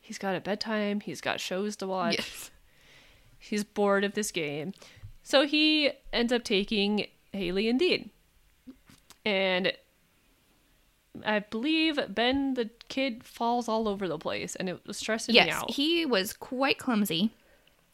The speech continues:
Speaker 2: But after it takes Dean and Haley, he does prove very useful in that he finds Dean's stupid M and M's everywhere to follow their
Speaker 1: Yes,
Speaker 2: trail.
Speaker 1: which were we just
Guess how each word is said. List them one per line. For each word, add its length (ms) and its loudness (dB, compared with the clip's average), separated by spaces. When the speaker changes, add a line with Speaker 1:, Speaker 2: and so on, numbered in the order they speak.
Speaker 2:
But 500 4
after 640 4
it 140 -2
takes 300 -4
Dean 280 -2
and 100 -4
Haley, 640 2
he 240 2
does 260 4
prove 560 -4
very 260 2
useful 440 0
in 140 0
that 180 2
he 140 -2
finds 400 -2
Dean's 400 -4
stupid 400 4
M 160 4
and 80 0
M's 200 -6
everywhere 520 0
to 100 0
follow 280 4
their 120 6
Speaker 1:
Yes, 100 10
Speaker 2:
trail. 200 6
Speaker 1:
which 180 4
were 120 6
we 140 6
just 440 2